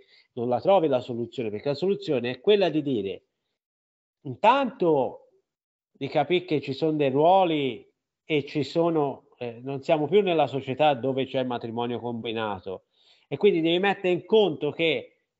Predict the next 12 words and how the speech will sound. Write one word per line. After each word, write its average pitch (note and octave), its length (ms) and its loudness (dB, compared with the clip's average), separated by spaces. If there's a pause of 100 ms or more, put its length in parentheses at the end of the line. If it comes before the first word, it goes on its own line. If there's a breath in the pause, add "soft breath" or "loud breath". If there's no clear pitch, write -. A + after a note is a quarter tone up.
(120)
non, E3 460 0
non, G3 320 2
non F#3+ 340 0
sarà, G3+ 360 4 (320)
mm, E3+ 120 -10 (760)
sarà F3 260 0
difficile F3 680 2
che D3+ 120 -2
la C#3+ 140 4
tua F3 160 2
prima F#3+ 300 -2
fidanzatina D#3 1040 -2